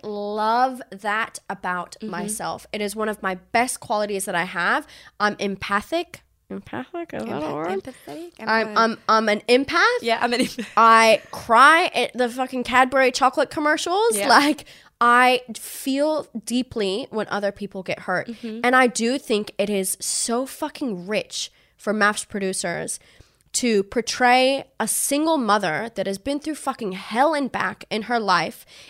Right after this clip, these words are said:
Speaker 1: is insecure,
Speaker 2: Mm.
Speaker 1: and get, what is wild to me is that even after filming, there was no doubt in my mind that they weren't gonna at least, I wasn't gonna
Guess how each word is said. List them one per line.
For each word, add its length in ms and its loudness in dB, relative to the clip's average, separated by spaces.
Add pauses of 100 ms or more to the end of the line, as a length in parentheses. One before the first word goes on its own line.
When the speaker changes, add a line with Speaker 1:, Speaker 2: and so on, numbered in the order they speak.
(120)
Speaker 1:
is 280 -2
insecure, 880 -4
Speaker 2:
Mm. 420 -12 (100)
Speaker 1:
and 420 0 (460)
get, 260 -2
what 380 4
is 160 2
wild 520 2
to 120 -6
me 360 -6 (360)
is 160 4
that 360 2 (1080)
even 320 4
after 300 0
filming, 640 -4 (380)
there 280 2
was 220 4
no 460 2
doubt 380 0
in 140 -4
my 160 0
mind 520 -2
that 100 -8
they 100 -2
weren't 300 -4
gonna 280 -4
at 220 -4
least, 540 -4 (260)
I 160 8
wasn't 320 2
gonna 180 -2